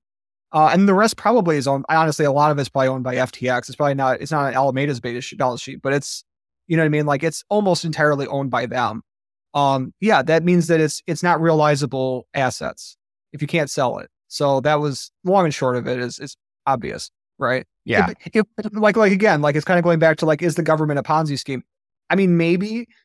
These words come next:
Speaker 1: but if I'm gonna bet on a Ponzi scheme to collapse, it's gonna be the one based in the Bahamas run by criminals before the government, right?
Speaker 2: Yeah, well,
Speaker 1: Um,
Speaker 2: and the government has, uh,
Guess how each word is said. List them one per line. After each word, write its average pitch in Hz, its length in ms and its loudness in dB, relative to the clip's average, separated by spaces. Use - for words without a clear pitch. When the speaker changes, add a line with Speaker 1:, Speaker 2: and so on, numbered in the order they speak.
Speaker 1:
but 165 280 4
if 170 120 -2
I'm 190 100 4
gonna 208 140 2
bet 160 220 4
on 175 120 4
a 147 60 0
Ponzi 165 320 0
scheme 160 200 -2
to 143 80 -6
collapse, 143 440 0
it's 139 80 -10
gonna 170 180 -2
be 170 100 2
the 151 120 0
one 143 500 0
based 147 240 -2
in 156 40 -6
the 139 40 -8
Bahamas 131 480 -2
run 127 140 -2
by 110 120 -4
criminals 127 520 -6
before 147 360 0
the 123 80 -6
government, 120 500 -4
right? 127 320 0
Speaker 2:
Yeah, 175 300 2
well, 208 300 2
Speaker 1:
Um, 233 240 -2
Speaker 2:
and 226 160 2
the 214 60 2
government 220 460 2
has, 165 600 0
uh, 123 420 2